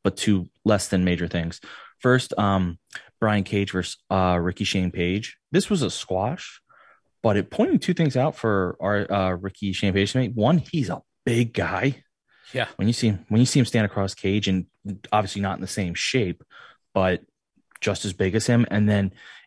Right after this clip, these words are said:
Speaker 1: even in the quick match, he gets over that he's a heel. He doesn't even do anything really that heelish. It's just his mannerisms. And I gotta give him credit for that. A lot of people, I don't think, sell their mannerisms as well.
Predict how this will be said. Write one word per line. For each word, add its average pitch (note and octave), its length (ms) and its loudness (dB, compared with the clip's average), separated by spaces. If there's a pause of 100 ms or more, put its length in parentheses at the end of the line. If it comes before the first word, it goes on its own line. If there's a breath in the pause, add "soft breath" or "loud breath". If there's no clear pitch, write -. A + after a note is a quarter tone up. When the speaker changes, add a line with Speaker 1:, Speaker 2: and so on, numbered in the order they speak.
(140)
Speaker 1:
even E3 260 2
in D3 100 2
the A2+ 100 0
quick - 300 -4
match, G2+ 340 -6
he - 100 -6
gets G#2 240 0
over G2 240 2
that F2+ 140 -2
he's F2 160 -6
a F2+ 40 -6
heel. E2+ 240 -2
He A#2 80 2
doesn't G3 180 6
even C#3+ 200 6
do A2 220 0
anything G2 280 -2
really F#2 180 -4
that E2+ 180 -8
heelish. G2+ 400 -2
It's - 100 -20
just - 380 -4
his F2 160 -2
mannerisms. F2 640 -2
And - 80 -6
I F#2 60 -2
gotta F#2 180 -4
give F2+ 140 -2
him F2 40 -4
credit F#2 280 -2
for F2 140 -6
that. E2+ 220 -4 (480 loud breath)
A - 60 -2
lot F#2+ 220 2
of F#2+ 60 -4
people, G2 200 0
I G2 60 2
don't F#2+ 200 -2
think, F#2+ 180 -6
sell F#2 280 0
their F2+ 100 -2
mannerisms F2 640 -2
as D2+ 120 -10
well. E2 300 -6